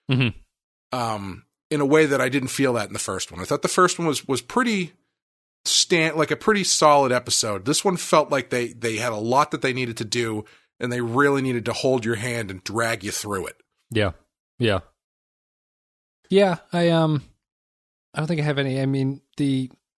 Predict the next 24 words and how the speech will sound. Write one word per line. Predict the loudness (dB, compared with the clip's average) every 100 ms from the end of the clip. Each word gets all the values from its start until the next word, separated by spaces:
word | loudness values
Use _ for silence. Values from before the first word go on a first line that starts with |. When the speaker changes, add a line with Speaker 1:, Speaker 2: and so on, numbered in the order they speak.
| _ _ _ _ _ _ _ _ _ _
Speaker 1:
is | 0
there | 2
anything, | 4 2 2
uh, | 2 0 -2 -2 -4 -4 -4
anything | -4 -2 -2 0
that | 2
we | 2
wanna | 0 0
talk | -2 -2
about, | -2 -2
I | 0
guess, | -2 -2 -2 -2
on | -2
the, | -2 -4 -4
the, | -4 -4 _ _
the | -8
good | -8 2 4 4
side | 2 0 2
here? | 4
I, | 4
'cause | 2 4
I | 4
did | 6 4 6
like | 4 4 2